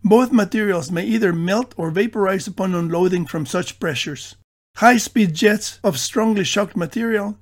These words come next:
squirt out from the interface between the projectile and target.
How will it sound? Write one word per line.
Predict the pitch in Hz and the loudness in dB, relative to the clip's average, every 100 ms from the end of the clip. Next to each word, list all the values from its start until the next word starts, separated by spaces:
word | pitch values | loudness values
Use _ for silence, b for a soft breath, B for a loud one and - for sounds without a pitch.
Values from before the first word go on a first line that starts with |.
| - | -10
squirt | - - 262 226 | -6 0 0 0
out | - 196 208 | -2 -2 -2
from | 196 175 | -4 -4
the | |
interface | 196 208 202 - 185 175 | -2 -2 -4 -4 -4 -4
between | 175 196 185 | -6 -4 -4
the | 170 | -4
projectile | - 151 151 196 - 175 | -4 -4 -2 -2 -2 -4
and | 170 156 | -2 -4
target. | - 160 156 143 - | -4 -4 -4 -8 -12